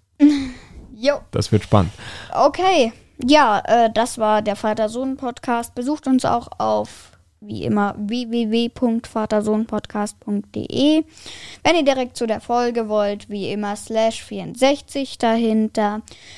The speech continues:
Speaker 1: Kommentare, Apple Podcasts, ähm, und so weiter und so weiter. Ähm, und auch gern per E-Mail mit mal wieder immer noch das gleiche, info at vatersohnpodcast punkt d e.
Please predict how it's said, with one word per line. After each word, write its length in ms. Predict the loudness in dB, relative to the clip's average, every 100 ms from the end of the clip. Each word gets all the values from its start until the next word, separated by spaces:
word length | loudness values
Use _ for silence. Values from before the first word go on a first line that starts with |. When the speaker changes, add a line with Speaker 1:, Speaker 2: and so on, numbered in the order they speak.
| -6
Speaker 1:
Kommentare, 840 | 0 2 2 2 4 4 4 4 4
Apple 360 | 0 0 -2
Podcasts, 1160 | -2 -6 -6 -8 -8 -6 -6 -8 -14 -12 -10 -10 -10 -4
ähm, 480 | -2 -2 -4 -8 -10
und 300 | -6 -6 -4
so 140 | -2
weiter 340 | 0 -2 -4
und 160 | -10 -12
so 140 | -12
weiter. 500 | -8 -8 -6 -8 -8 -10 -18 -20 -20 -8 4
Ähm, 760 | 4 4 2 -4 -4 -6 -8 -2
und 540 | 0 2 -2 -6 -4
auch 300 | 2 4 2 -2 _
gern 320 | -4 -2 -4 -8
per 300 | -6 -6 2
E-Mail 560 | 6 6 6 4 2
mit 680 | 2 0 0 -6 -10 -10 -12
mal 360 | -10 -8 -8 -10
wieder 460 | -10 -4 -2 -2 -4
immer 220 | -8 -8
noch 160 | -8
das 240 | -8 -8 -4
gleiche, 400 | 0 0 0 -2
info 420 | 2 4 4 2
at 240 | 0 -2 -6
vatersohnpodcast 1300 | -8 -6 -6 -6 -6 -6 -6 -8 -6 -6 -6 -6
punkt 300 | -4 -4 -4
d 60 | -4 -2 0
e. 40 | 2